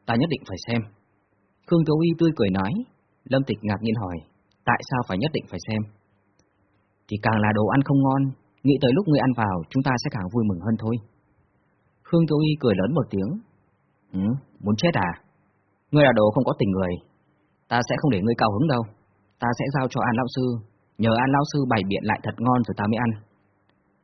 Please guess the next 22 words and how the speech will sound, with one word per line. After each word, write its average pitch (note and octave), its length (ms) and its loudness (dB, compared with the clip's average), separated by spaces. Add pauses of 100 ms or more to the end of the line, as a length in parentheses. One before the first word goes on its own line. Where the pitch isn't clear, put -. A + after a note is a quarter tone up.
(640)
Lâm D3 160 2
Tịch A2 180 2
chợt G2+ 160 0
thấy G2 140 -2
điều C3+ 140 2
gì G2 140 -2
đó, F#2+ 180 0 (160)
vội - 160 0
tung C3+ 180 2
chân C3+ 160 0 (100)
đá G2+ 180 0 (440)
tuyết G#3+ 220 4
vào G#2+ 100 0
người G2+ 200 2
của F#2+ 120 -4
Khương B2 200 -4
Thiếu B2+ 120 -4
Y B2 120 2
nói, G#2+ 240 0 (840)
ngươi C3+ 100 4
muốn B2 160 6
nhìn C3 160 4